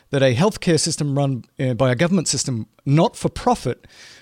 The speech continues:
would cost so much less than they could offer their healthcare for. So it just disappeared.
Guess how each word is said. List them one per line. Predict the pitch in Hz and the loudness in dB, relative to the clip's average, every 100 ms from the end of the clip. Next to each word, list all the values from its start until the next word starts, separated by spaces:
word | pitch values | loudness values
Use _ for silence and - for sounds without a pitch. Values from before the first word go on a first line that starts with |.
| _ - | _ -4
would | 185 | -2
cost | - 175 - | 0 0 2
so | - 170 | 2 4
much | 180 143 - | 4 0 0
less | 143 - | 0 0
than | 127 | -2
they | 120 127 | -2 -4
could | 117 - | -6 -6
offer | 110 120 110 | -6 -4 -4
their | 104 120 117 | -2 0 0
healthcare | 120 - - | -2 -6 -10
for. | - - | -10 -10
So | - 151 147 | -4 -2 0
it | 143 | -2
just | 208 - | -4 -4
disappeared. | 165 156 - 143 123 | -4 -4 -4 -6 -6